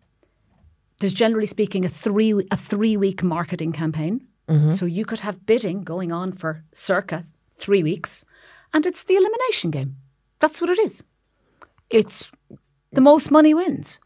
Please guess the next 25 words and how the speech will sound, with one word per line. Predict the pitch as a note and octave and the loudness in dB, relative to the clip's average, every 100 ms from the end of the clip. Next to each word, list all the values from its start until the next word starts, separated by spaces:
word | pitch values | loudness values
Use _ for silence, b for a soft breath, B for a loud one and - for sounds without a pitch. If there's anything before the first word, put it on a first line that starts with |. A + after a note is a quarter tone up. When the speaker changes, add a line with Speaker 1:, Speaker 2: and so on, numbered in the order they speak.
| - | -10
Speaker 2:
Okay. | C#3+ E3 D3 - | -6 -2 -2 0
Speaker 1:
And | A3 | 2
that's | G#3 - | 2 0
it. | F#3+ - _ _ B B B B B B B B _ _ _ _ _ _ _ _ _ _ _ - | -4 -6 _ _ B B B B B B B B _ _ _ _ _ _ _ _ _ _ _ -2
But | C4 | 2
most | B3+ C#4 F4+ F4+ - | 4 6 4 0 -6
people | - C#4 C#4 A#3 A#3+ _ _ _ _ - | -4 -4 -4 -6 -8 _ _ _ _ -2
or | G#3+ G3+ - _ _ _ | 0 -2 -8 _ _ _
potential | - - A#3+ A3 A3 | -12 -6 -4 -2 -4
purchasers | G#3+ G3 F3+ D#3 D#3+ E3+ | -2 -2 -2 -6 -8 -6
who | F#3 | -2
are | F3+ F#3+ | 2 2
out | G#3+ G#3+ | 2 0
there | F3 E3+ | -4 -4
in | E3+ | -4
the | |
marketplace, | E3+ F3+ F#3 D#3 - C#3 D3 - - _ _ _ _ _ _ _ _ _ - - _ _ _ _ - F#3 _ | -2 -2 -2 -8 -8 -6 -4 -6 -8 _ _ _ _ _ _ _ _ _ -16 -16 _ _ _ _ -20 -20 _
they're, | A#3 A3+ - _ | 4 4 2 _
they're | G#3 G3 G3 A3 | -16 -8 -2 0
not | A3 B3 - | 2 0 -2
really | B3 A#3 A3+ | -2 -2 -4
thinking | - A3+ F#3 E3+ F3 | -2 -4 -4 -6 -8
strategically. | - - D#3+ E3+ D#3+ D3 - A#2+ _ _ _ - | -8 -10 -8 -6 -6 -8 -10 -14 _ _ _ -6
Speaker 2:
Okay. | C#3+ C3 C#3+ E3+ _ | -4 -2 -4 -6 _
Speaker 1:
Right? | E3 D#3+ F#3+ - | -2 2 2 0